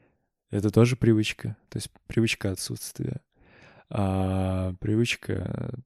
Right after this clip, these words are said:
там, собираться по одному сценарию на работу или, там, на учёбу. Э, привычка ходить одним и тем же маршрутом. Привычка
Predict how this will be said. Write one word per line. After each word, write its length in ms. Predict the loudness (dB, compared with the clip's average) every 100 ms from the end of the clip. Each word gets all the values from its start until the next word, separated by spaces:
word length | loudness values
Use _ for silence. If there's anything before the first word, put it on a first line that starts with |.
| _ -14
там, 320 | -12 -12 -16 -12
собираться 920 | -8 -2 2 2 2 -2 -4 -6 -8 -14 _ _ _ -12
по 180 | -2 0
одному 280 | 2 -2 -2
сценарию 600 | -6 -10 -4 -2 -2 -2
на 100 | -2
работу 580 | -2 0 0 0 -4 -6
или, 320 | -4 -6 -10 -10
там, 160 | -8
на 140 | -6 -6
учёбу. 640 | -6 -2 -2 0 -4 -10 _ _ _ _ _ _ _ _ _ _ _ _ _ _
Э, 300 | -4 -4 -4 -4
привычка 720 | 0 2 0 -4 -8 -6 -6
ходить 300 | -4 -4 -2
одним 300 | -2 -2 -2
и 40 | -2
тем 200 | -4 -4
же 100 | -6
маршрутом. 800 | -6 -4 -2 0 -2 -6 -8 -14 _ _ _ _ _ _ _ _ _ -4
Привычка 840 | -2 0 -4 -8 -8 -6 -6